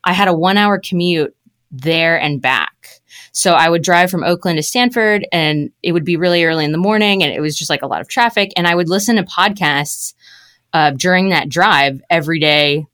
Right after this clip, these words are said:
you know, twice a day for three years. And I would listen to these economic podcasts and, you know, I sort of s-, taught myself just through following my interests. If you can even really call that teaching, I don't know. I just pursued my own interests.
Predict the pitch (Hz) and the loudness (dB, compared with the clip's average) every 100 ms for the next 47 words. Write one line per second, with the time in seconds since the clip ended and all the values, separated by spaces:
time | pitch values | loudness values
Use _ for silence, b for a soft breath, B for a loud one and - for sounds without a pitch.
0 | _ 156 151 139 160 156 151 143 135 135 | _ -6 -4 -2 0 0 0 -2 -2 -2
1 | 131 - 147 135 156 143 131 185 156 131 | -4 -6 -8 -6 -6 -6 -2 0 0 -2
2 | 143 - B B B - 170 170 170 175 | -6 -8 B B B -2 0 2 0 0
3 | 175 175 185 196 196 156 160 147 - 175 | 0 -2 -2 -4 -4 -6 -6 -6 -6 -6
4 | 160 208 233 226 214 214 208 202 190 185 | -2 0 -2 -2 -2 -2 0 0 0 0
5 | 180 - - 147 139 135 b b b 196 | -4 -6 -2 -2 -2 -4 b b b 0
6 | 214 214 247 277 302 180 135 _ - - | 2 2 2 2 2 0 -6 _ -10 -8
7 | - - 208 - 190 180 180 - 170 196 | -8 0 0 2 2 2 0 0 2 2
8 | 156 180 180 - - 170 170 165 147 160 | -2 0 0 -4 -4 -2 0 2 2 2
9 | 165 165 135 131 202 - 196 - 156 151 | 0 0 -2 -2 0 0 -2 -4 -4 -4
10 | 160 165 151 156 147 139 - 147 147 - | -4 -4 -4 -2 -2 -4 -6 -4 -4 -4
11 | - 185 151 135 131 170 151 139 151 - | -6 -4 -4 -4 0 2 2 0 -6 -8
12 | 151 151 151 151 143 151 180 147 143 - | -6 -4 -4 -4 -4 -4 -4 -4 -6 -10